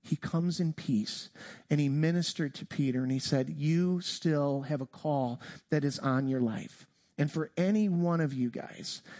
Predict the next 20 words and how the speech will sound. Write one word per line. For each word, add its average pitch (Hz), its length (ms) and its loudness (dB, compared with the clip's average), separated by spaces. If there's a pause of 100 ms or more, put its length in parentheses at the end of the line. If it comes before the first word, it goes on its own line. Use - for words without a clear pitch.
(120)
that 160 120 4
have 147 140 2
ever 202 240 2
felt 185 320 -2
broken, 135 420 0
if 127 120 2
you've 160 100 4
ever 208 200 2
felt 233 200 -2
like 175 160 4
whatever 214 380 4
is 220 160 2
inside 185 420 4
you 170 140 2
is 160 160 0
just, - 320 0 (260)
is 185 160 4
so 247 340 0
much 202 360 4
that 180 260 4